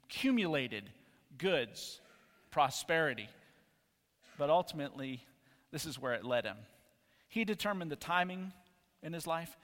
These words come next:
He determined the methodology, how I'm gonna do life. He determined the processes, and it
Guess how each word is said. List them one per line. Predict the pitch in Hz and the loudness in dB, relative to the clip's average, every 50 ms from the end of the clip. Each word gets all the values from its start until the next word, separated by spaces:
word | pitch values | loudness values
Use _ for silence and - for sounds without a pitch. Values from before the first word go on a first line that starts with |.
| - - - - - | -20 -20 -20 -12 -8
He | - 190 | -4 -4
determined | 180 185 - - 180 175 170 165 147 135 120 | -2 -4 -2 -2 -2 -2 0 -2 -4 -4 -4
the | 117 | -6
methodology, | 117 117 127 143 147 147 - 135 127 127 131 143 151 143 139 156 160 | -6 -2 -2 -2 -2 -2 -2 0 0 2 2 0 -2 -4 -6 -10 -10
how | 135 - 143 135 | -8 -6 -4 -4
I'm | 139 139 143 | -4 -4 -4
gonna | 139 131 120 113 | -6 -6 -6 -8
do | 117 113 131 135 147 | -10 -8 -8 -6 -4
life. | 151 147 143 156 165 170 - - - - - - - - | -2 0 0 0 -2 -4 -8 -14 -18 -20 -20 -20 -12 -10
He | 170 165 | -8 -8
determined | 170 156 - 165 143 131 120 117 | -6 -6 -6 -6 -6 -6 -6 -8
the | 113 | -10
processes, | - - - 135 135 147 147 - - 160 151 - - 180 175 165 - - - - - - - - - 123 | -10 -4 0 2 2 2 2 0 -2 -2 -2 -4 -6 -8 -8 -10 -10 -12 -14 -20 -20 -20 -20 -16 -10 -8
and | 123 131 | -6 -6
it | 120 | -6